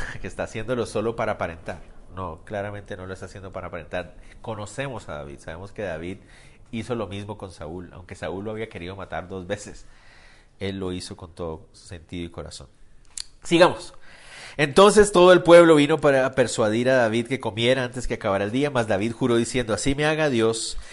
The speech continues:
y aún me añada, si antes que se ponga el sol gustare yo pan o cualquier otra cosa". Todo el pueblo supo esto y le agradó, pues todo lo que el rey hacía agradaba al pueblo.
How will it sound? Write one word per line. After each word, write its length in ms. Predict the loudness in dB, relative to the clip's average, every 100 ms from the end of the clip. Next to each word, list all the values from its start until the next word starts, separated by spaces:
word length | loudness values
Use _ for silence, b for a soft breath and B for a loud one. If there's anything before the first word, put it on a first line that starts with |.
| B -2
y 80 |
aún 200 | 0 0
me 80 | -2
añada, 420 | 0 2 2 0
si 180 | -4 -4
antes 280 | -6 -8 -8
que 100 | -6
se 100 | -4
ponga 220 | -4 -6
el 60 | -4
sol 220 | 0 0
gustare 440 | -2 -4 -2 -2
yo 200 | -4 -6
pan 280 | -4 -6 -8 -12
o 100 | -10
cualquier 500 | -10 -10 -10 -10 -10
otra 260 | -14 -14 -16
cosa". 360 | -16 -18 -20 -20 B B B
Todo 120 | -2
el 100 | -2
pueblo 300 | 2 4 4
supo 380 | 0 -4 -2 0
esto 360 | 0 0 -4 -4
y 80 | -4
le 140 | -6
agradó, 600 | -8 -10 -6 -4 -4 B B B B
pues 220 | -14 -8 -2
todo 180 | 2
lo 120 | 2 0
que 80 |
el 100 | -2
rey 260 | 0 0 0
hacía 480 | -4 -4 -4 -6 -8
agradaba 640 | -8 -8 -8 -8 -10 -12
al 240 | -14 -16 -14
pueblo. 340 | -16 -18